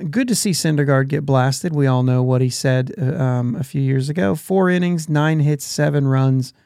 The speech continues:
and a home run. Uh, so always good to tattoo Syndergaard a little bit and, and pay for the slander that he said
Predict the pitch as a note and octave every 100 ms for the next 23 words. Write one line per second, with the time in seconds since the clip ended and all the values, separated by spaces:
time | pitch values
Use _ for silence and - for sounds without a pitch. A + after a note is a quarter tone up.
0 | _ _ _ _ - C#3+ C#3+ B2+ B2+ B2
1 | B2 A#2+ A#2+ B2 _ _ _ _ - C3+
2 | B2+ A#2 C3+ B2 F3 F#3+ F3 D3 C#3 C#3+
3 | C#3 C3 - C3 B2+ B2 B2 A#2+ _ _
4 | _ _ _ _ - D#3+ C#3+ - D3+ C3
5 | - D3 C#3 C3+ B2+ B2+ B2 B2+ B2+ B2
6 | - _ - C3 B2+ B2 A#2+ D3 - C3+
7 | B2+ - C3+ C3 - C3+ B2+ A#2+ A2+ _
8 | _ _ _ _ _ - B2 - D3+ D3
9 | C#3+ C#3 C3+ A#2 G#2 - _ _ _ _
10 | G#3+ D3 C3 B2+ - - - -